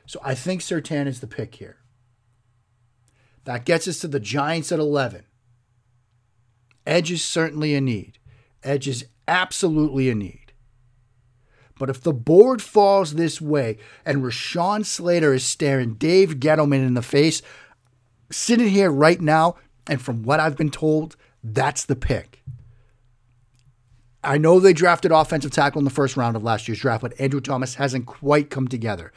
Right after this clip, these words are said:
I know they get Nate Solder back after opting out, but they also have a needed guard at the right guard spot. They lost Kevin Zeitler. That is a question mark.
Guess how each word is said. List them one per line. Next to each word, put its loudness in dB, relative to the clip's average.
I -4
know 0
they 2
get -2
Nate 0
Solder -2
back -2
after -4
opting -2
out, -4
but -12
they -2
also 0
have 0
a 0
needed -4
guard 0
at -16
the -2
right 0
guard 2
spot. -18
They -10
lost -4
Kevin 0
Zeitler. 0
That -12
is -2
a 0
question -4
mark. -6